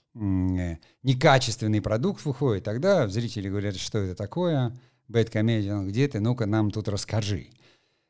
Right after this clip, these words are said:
Здесь же тоже такая штука. Вот критиковать всегда проще, чем разобраться там или понять. А уж то, что называется ёрничать, такое постмодерн такой, понимаете?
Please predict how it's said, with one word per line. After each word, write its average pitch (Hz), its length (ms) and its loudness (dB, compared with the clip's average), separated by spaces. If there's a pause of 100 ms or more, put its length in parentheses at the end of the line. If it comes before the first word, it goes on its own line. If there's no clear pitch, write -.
(140)
Здесь 180 140 2
же 185 120 0
тоже 208 220 2
такая 151 260 2
штука. 127 320 -2
Вот 135 320 0
критиковать 147 680 2
всегда 160 340 0
проще, 139 640 2 (600)
чем 131 220 4
разобраться 127 640 2
там 92 220 -4
или 85 100 -6
понять. 107 580 0 (520)
А 127 160 6
уж - 300 4
то, 160 200 2
что 143 160 -2
называется 139 580 2
ёрничать, 143 760 4
такое 107 300 -2
постмодерн 101 1200 -2
такой, 78 320 -10
понимаете? 107 480 -4